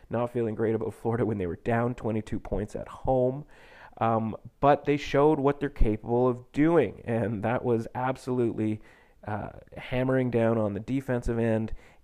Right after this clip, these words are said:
and scoring at will. Listen, Georgia's not a great team,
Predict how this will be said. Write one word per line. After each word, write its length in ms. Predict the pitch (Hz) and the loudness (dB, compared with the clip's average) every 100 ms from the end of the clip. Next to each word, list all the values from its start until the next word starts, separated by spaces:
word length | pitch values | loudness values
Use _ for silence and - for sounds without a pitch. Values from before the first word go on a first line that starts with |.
| - | -4
and 420 | 110 104 101 - | 0 0 0 -8
scoring 540 | - 113 113 110 110 | -10 -2 2 2 0
at 280 | - 95 - | -4 -6 -6
will. 560 | 110 117 117 110 107 - - - - - - | -4 2 4 6 2 -2 -16 -20 -20 -20 -6
Listen, 300 | 123 120 110 | -2 -2 -2
Georgia's 380 | 98 101 117 113 | -2 0 0 0
not 140 | 113 107 | 0 0
a 40 | |
great 380 | - 127 127 123 | 0 2 2 0
team, 400 | - 113 107 | -2 -2 -2